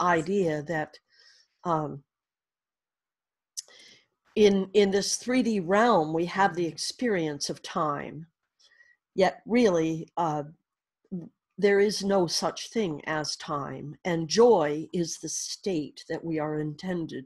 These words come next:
to be in at all times.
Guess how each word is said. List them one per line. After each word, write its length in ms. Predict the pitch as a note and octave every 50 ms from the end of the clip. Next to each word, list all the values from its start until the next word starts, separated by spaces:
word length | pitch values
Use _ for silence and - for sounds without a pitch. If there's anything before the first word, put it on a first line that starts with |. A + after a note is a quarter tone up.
| _ -
to 200 | - - F3+ D#3
be 440 | C3+ C3+ D#3 C#3+ C3 C3 C3+ C3 C3 _ _ _ _ _ _ -
in 380 | F#3+ F#3 E3 C#3 B2+ A#2+ A#2+ - -
at 140 | D3 D3 D3+
all 240 | D#3+ F#3+ F#3+ D#3+
times. 840 | C#3+ - - - A#2 A#2 B2 - - C#3+ C#3 - - - - -